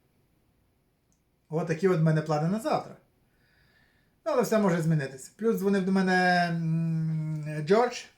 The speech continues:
просив сьогодні допомогти йому встановити мікрохвильовку. Е, я кажу, сьогодні, та, сьогодні можу. Я якраз там стіл робив. До речі, в цьому столі ніжки тримаються, там, напевно, десять шурупів. Там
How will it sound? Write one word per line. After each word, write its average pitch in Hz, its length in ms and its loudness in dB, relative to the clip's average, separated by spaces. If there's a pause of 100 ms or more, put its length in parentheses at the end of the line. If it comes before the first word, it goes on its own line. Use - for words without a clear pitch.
(240)
просив 202 400 -2
сьогодні 208 500 0
допомогти 196 380 -2
йому 196 320 0
встановити 185 480 -4
мікрохвильовку. 175 800 -6 (1300)
Е, 180 540 2
я 175 100 0
кажу, 202 200 0
сьогодні, 233 280 -4
та, 339 180 2
сьогодні 254 240 -8
можу. 220 360 -2
Я 165 120 -2
якраз 180 260 -2
там 180 160 -4
стіл 269 240 -8
робив. 160 280 -2
До 165 60 -4
речі, 175 360 -2
в - 40 -20
цьому 220 280 0
столі 220 360 0 (560)
ніжки 214 500 0
тримаються, 214 680 0
там, 202 140 -2
напевно, 208 480 0
десять 214 300 2
шурупів. 175 440 -2 (800)
Там 208 500 0